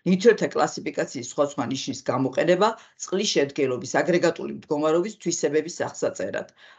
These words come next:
ატომები, ატომური მასების გამოყენებით წყლის მოლეკულური მასის,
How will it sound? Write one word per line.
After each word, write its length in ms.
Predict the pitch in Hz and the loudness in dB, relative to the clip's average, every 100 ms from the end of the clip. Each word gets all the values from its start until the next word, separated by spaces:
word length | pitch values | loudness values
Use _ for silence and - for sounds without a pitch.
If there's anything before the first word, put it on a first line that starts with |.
| - | 2
ატომები, 540 | 190 196 220 190 - - - | 2 4 2 0 0 -12 -2
ატომური 520 | 165 185 220 202 165 | 0 2 0 0 -2
მასების 540 | 143 151 147 156 127 - | -2 -4 -2 -4 -4 -6
გამოყენებით 600 | 143 135 135 156 180 202 | -4 -2 -4 -2 -4 -6
წყლის 300 | - 156 151 | -6 -6 -2
მოლეკულური 680 | 143 143 151 151 135 123 127 | 0 2 2 0 -2 -2 -2
მასის, 400 | 131 135 202 | 0 0 -4